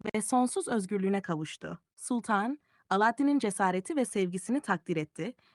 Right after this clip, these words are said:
ve eski kuralları değiştirerek Prenses Jasmine'in sevdiği kişiyle evlenmesine izin verdi.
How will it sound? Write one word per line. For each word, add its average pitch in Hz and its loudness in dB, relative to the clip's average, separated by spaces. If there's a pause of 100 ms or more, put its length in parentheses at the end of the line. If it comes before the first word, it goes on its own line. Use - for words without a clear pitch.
(120)
ve 214 0
eski 196 -2
kuralları 202 2
değiştirerek 180 -2
Prenses 202 -2
Jasmine'in 220 2
sevdiği 170 0
kişiyle 196 -4
evlenmesine 156 0
izin 165 -2
verdi. 151 -8